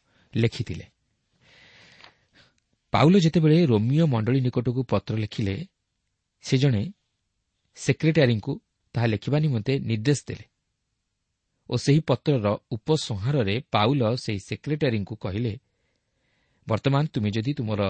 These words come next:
ଶୁଭେଚ୍ଛା ପତ୍ରରେ ରଖିବାକୁ ଚାହଁ, ତାହେଲେ ଆଗେଇ ଯାଅ ଓ ଏହା କର।"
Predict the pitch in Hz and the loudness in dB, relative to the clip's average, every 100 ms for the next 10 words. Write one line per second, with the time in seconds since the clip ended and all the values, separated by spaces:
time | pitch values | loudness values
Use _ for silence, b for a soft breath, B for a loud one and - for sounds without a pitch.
0 | 107 _ _ - - 113 107 113 107 - | -4 _ _ -12 -4 -2 0 -2 -4 -4
1 | 113 117 104 - 113 104 107 151 143 143 | -2 0 -2 -2 -4 -4 0 0 0 -6
2 | - _ _ _ _ _ - 123 165 131 | -12 _ _ _ _ _ -4 0 2 0
3 | 196 _ _ _ _ - 104 127 135 170 | -6 _ _ _ _ -4 2 2 4 2
4 | 214 _ _ - 107 90 95 95 | -2 _ _ -4 -2 -2 -6 -10